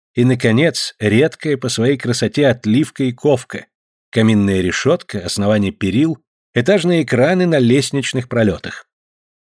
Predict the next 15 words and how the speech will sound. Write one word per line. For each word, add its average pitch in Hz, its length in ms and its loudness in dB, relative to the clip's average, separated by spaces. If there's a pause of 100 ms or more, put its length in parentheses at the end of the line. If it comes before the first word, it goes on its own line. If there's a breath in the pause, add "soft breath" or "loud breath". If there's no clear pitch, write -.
(200)
«М-да». 92 1120 -2 (680)
У 85 80 -4
Вадима 107 320 2
настроение 120 720 0
испортилось. - 760 -6 (520)
Вещи, 160 400 -2
взятые 135 380 0
в 131 40 0
особняке, 120 480 -2
выходили 127 520 0
из 80 120 -4
его 90 160 -2
привычного 113 540 -4
круга 92 340 -4
розысков. 78 600 -8